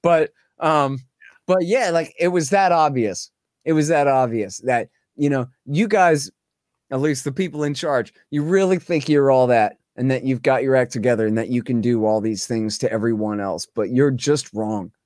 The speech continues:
You're totally in the wrong. The only people you're fooling are your own selves,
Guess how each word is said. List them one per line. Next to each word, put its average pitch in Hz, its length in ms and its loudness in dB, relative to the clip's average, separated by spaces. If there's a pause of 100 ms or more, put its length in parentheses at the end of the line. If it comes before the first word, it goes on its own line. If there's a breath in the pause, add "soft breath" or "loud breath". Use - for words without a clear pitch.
(120)
You're 131 140 0
totally 131 500 -2
in 104 140 -2
the 101 80 -4
wrong. 92 300 -12 (280)
The 120 80 0
only 143 180 2
people 139 320 -2
you're 123 140 2
fooling 123 440 -2
are 107 100 -2
your 104 200 -4
own 107 180 -4
selves, 90 460 -10